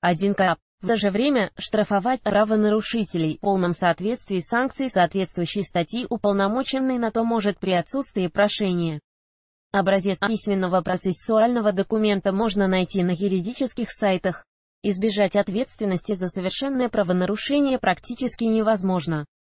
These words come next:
В то же время уполномоченные органы могут не назначать санкцию, ограничиваясь устным замечанием.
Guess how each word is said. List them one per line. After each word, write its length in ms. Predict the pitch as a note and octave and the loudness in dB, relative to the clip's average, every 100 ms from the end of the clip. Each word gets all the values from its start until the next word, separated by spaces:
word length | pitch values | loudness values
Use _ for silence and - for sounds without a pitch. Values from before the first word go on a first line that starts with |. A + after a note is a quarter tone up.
| _ | _
В 100 | F#3+ | -8
то 140 | G#3+ G3+ | -4 0
же 140 | G3+ | 0
время 400 | G3+ D4+ D4 C#4 | 0 2 2 0
уполномоченные 840 | A3+ G#3 G3+ G3 A3 C4 A#3 A3+ G#3+ | -4 0 2 2 0 -2 -2 0 2
органы 360 | A#3 G3+ G3+ | 0 2 2
могут 300 | G3 C#4 C4+ | 2 2 0
не 180 | A#3 G#3 | 0 2
назначать 540 | F#3 F3+ F3+ F3 G#3+ G3 | 2 0 0 2 0 0
санкцию, 480 | A#3+ D4+ - A3 G#3 | 0 0 0 -2 0
ограничиваясь 800 | G#3 G3 F#3+ A#3 - A3+ A3+ - | 2 2 2 2 0 0 0 0
устным 320 | G#3+ - E3+ | -2 -2 -2
замечанием. 760 | D#3+ E3+ D#3 G#3 F3+ F3 E3+ D#3+ | 0 0 0 2 2 0 -2 -4